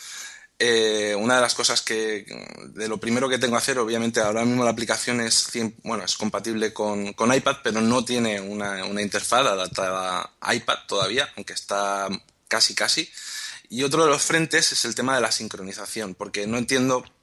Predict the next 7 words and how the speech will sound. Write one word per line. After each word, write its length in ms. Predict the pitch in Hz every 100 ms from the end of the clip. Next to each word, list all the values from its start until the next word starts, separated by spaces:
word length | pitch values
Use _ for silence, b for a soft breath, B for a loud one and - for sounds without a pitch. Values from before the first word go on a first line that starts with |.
| _ _ _ - 120
o 40 |
no 80 | 113
entiendo 240 | 123 135 131
esta 140 | 135
aplicación, 760 | 107 117 117 120 131 131 117 98
eh, 440 | 107 104 101 95 95 -
hacerla 600 | 104 127 120 113 92 -